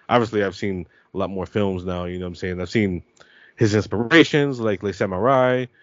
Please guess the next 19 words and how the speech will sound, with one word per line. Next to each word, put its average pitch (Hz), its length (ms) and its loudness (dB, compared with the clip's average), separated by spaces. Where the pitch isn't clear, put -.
um, 95 380 -4
Alain 101 300 -2
Dion's, 113 580 2
uh, 90 680 -2
uh, 92 220 -2
film 98 420 0
that, 92 240 0
that 90 240 0
he, 92 140 -6
he 87 240 -4
was 95 120 -2
heavily 107 280 2
inspired 90 420 -2
by 90 140 -2
when 87 140 -6
he 90 60 -10
made 85 180 -8
The - 60 -16
Killer. 87 280 -10